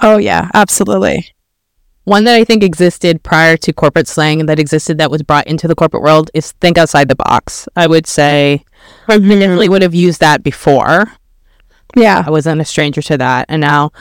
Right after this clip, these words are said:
Speaker 2: I don't think I actually hear think outside the box anymore at work. They probably think, "That's too specific. That's too on the nose." Let's
Speaker 1: I'm sure they have another word for that now.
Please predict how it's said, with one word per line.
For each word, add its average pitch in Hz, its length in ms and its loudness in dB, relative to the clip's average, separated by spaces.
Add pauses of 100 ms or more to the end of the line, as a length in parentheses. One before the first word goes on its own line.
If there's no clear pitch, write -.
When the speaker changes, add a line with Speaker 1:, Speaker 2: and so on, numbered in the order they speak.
(220)
Speaker 2:
I 220 80 4
don't 302 160 4
think 320 140 2
I 269 100 4
actually 240 260 0
hear 196 300 0
think 180 240 -2
outside 190 320 0
the 202 80 0
box 208 400 0
anymore 226 560 2 (100)
at 180 200 0
work. 220 360 -2 (220)
They 175 80 0
probably 202 260 0
think, 196 200 -2 (260)
"That's 262 340 -2
too 370 600 4
specific. 202 760 -2
That's 214 300 -2
too 220 320 2
on 233 240 4
the 214 80 2
nose." 170 760 -4 (540)
Let's 226 240 0
Speaker 1:
I'm 233 140 4
sure 226 200 2
they 247 120 2
have 311 140 2
another 240 320 4
word 180 280 2
for 156 100 -4
that 147 220 0
now. - 240 -2